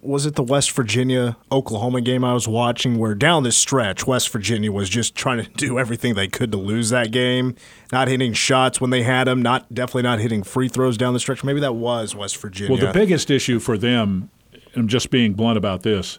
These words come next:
Speaker 2: they would not be oh and five if they were a better free throw shooting team. They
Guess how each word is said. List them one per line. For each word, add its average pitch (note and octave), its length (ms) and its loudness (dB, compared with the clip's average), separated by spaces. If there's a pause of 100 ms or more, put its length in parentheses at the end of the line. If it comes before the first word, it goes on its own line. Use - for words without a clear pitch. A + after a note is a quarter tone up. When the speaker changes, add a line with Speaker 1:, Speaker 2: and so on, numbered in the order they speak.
(120)
Speaker 2:
they C3 160 2
would D#3+ 200 0
not C3 240 2
be A#2+ 200 -2
oh B2 220 2
and A2 120 0
five A2+ 320 0
if G2+ 120 -4
they A2+ 140 0
were G#2 120 2
a G2 60 0
better G2+ 220 -2
free G2+ 180 -4
throw F#2 160 -4
shooting E2 300 -10
team. - 200 -16 (800)
They A#2+ 300 2